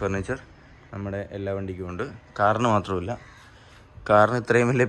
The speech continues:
പേര് എഴുതിയ വൻ ബോറായിരിക്കും, അതുകൊണ്ട് കാറിന് എഴുതിയിട്ടില്ല. പിന്നെ ഇവിടെ മാത്രം ചെറിയൊരു സൂപ്പർ ഡാറ്റ്സും, പിന്നെ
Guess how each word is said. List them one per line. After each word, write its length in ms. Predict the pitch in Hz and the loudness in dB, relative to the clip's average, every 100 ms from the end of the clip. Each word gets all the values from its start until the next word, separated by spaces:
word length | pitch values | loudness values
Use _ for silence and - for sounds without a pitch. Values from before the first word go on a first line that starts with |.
| 113 | 4
പേര് 160 | 107 110 | 6 4
എഴുതിയ 180 | 107 107 | 4 2
വൻ 80 | 107 117 | 2 4
ബോറായിരിക്കും, 440 | 101 101 95 87 92 | 4 4 4 0 -2
അതുകൊണ്ട് 260 | 98 104 104 - | 0 0 0 2
കാറിന് 260 | 98 101 107 | 2 4 4
എഴുതിയിട്ടില്ല. 360 | 101 98 92 101 - - - - | 2 0 -2 -6 -8 -18 -20 -14
പിന്നെ 140 | 101 95 | -6 -4
ഇവിടെ 140 | 95 110 107 | -2 -2 -2
മാത്രം 260 | 104 104 98 | -2 -4 -6
ചെറിയൊരു 260 | 107 101 98 | -2 -2 -2
സൂപ്പർ 220 | 101 101 98 | -6 -4 -2
ഡാറ്റ്സും, 260 | 98 123 113 | -2 -4 -6
പിന്നെ 220 | 92 92 | -4 -6